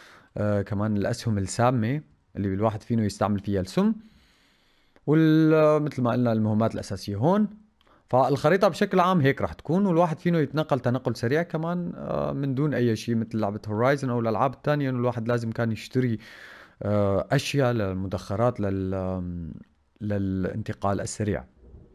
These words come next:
فبنبلش بالقائمة الأولى واللي هي المفكرة. المفكرة مثل ما قلت لكم هلا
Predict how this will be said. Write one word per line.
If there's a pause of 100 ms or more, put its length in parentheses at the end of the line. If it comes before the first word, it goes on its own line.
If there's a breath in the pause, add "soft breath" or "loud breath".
(600 loud breath)
فبنبلش
بالقائمة
الأولى
واللي
هي
المفكرة.
المفكرة
مثل
ما
قلت
لكم
هلا